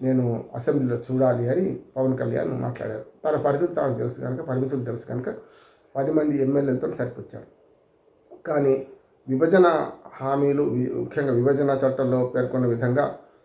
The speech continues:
ఉమ్మడి ఆంధ్రప్రదేశ్ నుంచి విడిపోవడం జరుగుతా-, విడ-, ఆ విభజన హామీలను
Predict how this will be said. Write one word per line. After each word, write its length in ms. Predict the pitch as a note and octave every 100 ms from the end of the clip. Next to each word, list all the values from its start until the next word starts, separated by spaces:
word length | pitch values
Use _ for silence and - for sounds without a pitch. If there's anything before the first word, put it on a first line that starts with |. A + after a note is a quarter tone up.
| _ _ -
ఉమ్మడి 440 | C3+ D3+ D3 B2+ - - _ -
ఆంధ్రప్రదేశ్ 460 | C3 C3 C3 B2+
నుంచి 140 | B2+ A#2+
విడిపోవడం 460 | A#2+ A#2+ B2 A#2+
జరుగుతా-, 440 | A#2+ A#2 B2+ B2 A2+ A2+
విడ-, 440 | B2 A#2+ A#2 A#2+ - _ _ -
ఆ 60 |
విభజన 360 | A2 A#2 C3+ C3+
హామీలను 720 | B2 B2 A#2+ A#2 A#2 - -